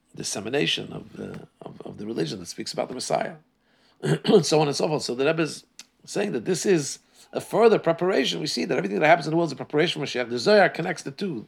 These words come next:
the higher wisdom, lower wisdom. This higher wisdom is in order to prepare the world for Mashiach, and this gives birth also to a lower wisdom, which is expressing,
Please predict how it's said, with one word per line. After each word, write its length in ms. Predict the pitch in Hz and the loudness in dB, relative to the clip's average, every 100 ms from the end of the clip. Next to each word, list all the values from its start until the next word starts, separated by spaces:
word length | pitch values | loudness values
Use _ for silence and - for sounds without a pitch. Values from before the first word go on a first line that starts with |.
| - | -12
the 100 | 113 | -4
higher 220 | 160 202 | 0 0
wisdom, 280 | 151 123 123 | 0 -4 -4
lower 180 | 139 131 | -2 -2
wisdom. 260 | 147 190 - - - - | -4 -8 -10 -20 -18 2
This 300 | 165 160 - _ _ | 2 2 -6 _ _
higher 280 | - 214 220 | 6 8 8
wisdom 500 | 196 170 139 107 87 _ _ _ _ _ _ _ _ _ _ - _ _ _ _ _ - | 8 4 2 -2 -8 _ _ _ _ _ _ _ _ _ _ -20 _ _ _ _ _ -6
is 680 | 143 147 120 101 - - - _ _ - | 0 0 0 -6 -10 -12 -18 _ _ -14
in 100 | 120 | -10
order 520 | 120 117 117 131 165 - _ _ _ _ _ _ | -4 -2 0 -2 -4 -10 _ _ _ _ _ _
to 80 | - | -18
prepare 220 | - 123 | -8 -2
the 80 | 120 | -2
world 160 | 117 113 | -2 -4
for 80 | 123 | -6
Mashiach, 300 | - - 123 | -4 -4 -4
and 100 | 123 | -6
this 140 | 147 - _ _ _ _ _ _ - - - | -6 -10 _ _ _ _ _ _ -20 -18 -4
gives 200 | - 110 | -4 0
birth 280 | 156 165 156 | 0 2 0
also 200 | 147 135 | -4 -2
to 140 | 143 | 0
a 20 | |
lower 240 | 135 131 117 | 4 4 2
wisdom, 320 | 120 120 147 | -2 -4 -4
which 320 | 156 - - _ _ _ _ - | -6 -6 -12 _ _ _ _ -8
is 160 | 226 220 | -2 -2
expressing, 760 | 240 - 226 277 - 170 110 | -2 -4 -2 -2 -2 -6 -8